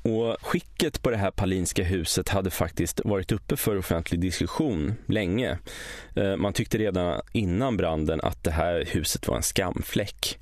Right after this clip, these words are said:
Bland annat hade det en trappa ut från porten som, som alltså sköt ut i gatan och hindrade framkomligheten.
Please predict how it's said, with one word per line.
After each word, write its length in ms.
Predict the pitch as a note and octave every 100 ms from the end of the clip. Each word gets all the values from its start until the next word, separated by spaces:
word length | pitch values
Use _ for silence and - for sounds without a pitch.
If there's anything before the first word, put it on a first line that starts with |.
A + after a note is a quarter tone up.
| -
Bland 180 | A#2 A2
annat 120 | G#2+
hade 260 | B2+ A#2 G2
det 100 | G2
en 140 | G#2
trappa 560 | - C#3+ B2+ - - C#3
ut 300 | G#2 G2 -
från 180 | - G2+
porten 600 | - F3+ - - F2 E2+
som, 240 | - A2 -
som 260 | - A#2+
alltså 180 | G2+ G#2+
sköt 300 | - C3 -
ut 380 | - F3+ C3 -
i 60 |
gatan 540 | G#2+ A#2 G2+ - D#2+ E2+
och 60 |
hindrade 400 | F#2+ A2 F2 F2+
framkomligheten. 960 | E2+ B2 F#2+ D#2+ F#2+ F#2 A#2 D#3 - D#2